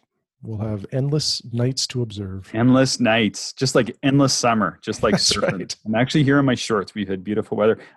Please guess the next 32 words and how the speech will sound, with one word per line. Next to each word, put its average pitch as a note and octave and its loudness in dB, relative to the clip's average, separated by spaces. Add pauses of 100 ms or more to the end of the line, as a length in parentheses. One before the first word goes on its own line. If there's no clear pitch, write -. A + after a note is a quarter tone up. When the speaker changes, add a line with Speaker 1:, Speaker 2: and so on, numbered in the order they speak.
Speaker 2:
I, D#3+ 4
I G#3+ 4
observed F#3+ 4
in F#3+ 4
my B2+ 4
shorts G#2+ -2
the A2 -2
other F#2+ -4
night. - -14 (600)
Speaker 1:
Yeah, A3 2
I F3 4
Speaker 2:
Not - 4
Speaker 1:
did - -4
too. C4 -2
Thursday E3+ 2
night, F3 -2
that A#2+ 0
Speaker 2:
Yeah. C#4+ 8
Speaker 1:
two-hour C3 6
session D3 0
was A2+ -4
entirely C3+ -2
in A#2+ -2
shorts C#3 -6
and B2+ -6
a B2 -2
t-shirt, A#2+ -8
which, - -8 (320)
you B2+ 0
know, G3 8
in, A2 2
in G#2 -8